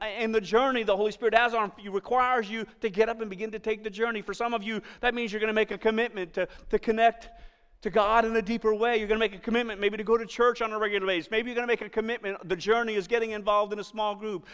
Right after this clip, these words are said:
Maybe for some of you today, that, that beginning of that journey is you surrendering your life to the Lordship of Jesus. Maybe for some of you, the journey is the Holy Spirit's been trying to convict you to say, "Hey, it's time to start spending time in the Word. It's time for you to learn of me."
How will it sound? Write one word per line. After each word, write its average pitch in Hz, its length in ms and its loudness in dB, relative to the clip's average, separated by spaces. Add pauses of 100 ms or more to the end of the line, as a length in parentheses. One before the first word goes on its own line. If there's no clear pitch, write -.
Maybe 233 240 -2
for 214 180 -2
some 240 160 0
of 233 80 -4
you 214 120 -6
today, 214 300 4
that, 214 280 4
that 233 120 4
beginning 226 340 0
of 214 60 2
that 214 160 6
journey 220 280 0
is 190 100 -8
you 226 80 -6
surrendering 214 560 -4
your 208 140 0
life 214 260 4 (200)
to 214 80 -2
the 208 100 2
Lordship 214 460 2
of 208 100 0
Jesus. 196 560 -8 (360)
Maybe 233 220 6
for 202 100 -2
some 240 220 2
of 226 100 2
you, 208 140 0
the 196 80 -6
journey 214 420 2
is 202 160 6
the 190 100 8
Holy 214 200 4
Spirit's 226 260 -4
been 202 80 -6
trying 214 240 0
to 202 60 -4
convict 202 360 -6
you 214 60 -12
to 185 60 -14
say, 208 200 -2 (160)
"Hey, 240 120 2
it's 220 120 2
time 226 300 0
to 196 60 -12
start 226 260 0
spending 233 340 -4
time 220 360 -2
in 214 80 -8
the 208 80 -4
Word. 220 300 2
It's 170 100 -10
time 220 180 2
for 233 120 -10
you 220 100 -6
to 220 120 2 (220)
learn 233 440 8
of 208 160 4
me." 226 340 0